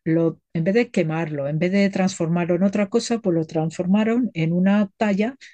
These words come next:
¿no? de madera santa. Y entonces ahí es donde arranca esta costumbre artesanal en Belén, especialmente.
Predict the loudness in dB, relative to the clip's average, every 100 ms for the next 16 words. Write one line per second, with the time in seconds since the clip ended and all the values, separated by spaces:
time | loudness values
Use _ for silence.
0 | _ 2 2 2 0 0 0 0 -2 -6
1 | -8 -6 -6 -6 -10 -8 -2 -2 -2 -2
2 | -2 -4 0 2 2 0 -2 -2 -2 -2
3 | -2 -4 -4 -6 -6 -4 -2 -2 -2 -6
4 | -6 -6 -6 -4 -4 -4 -4 -2 -2 -2
5 | -6 -10 -12 -12 -8 -6 -6 -8 -12 -12
6 | -12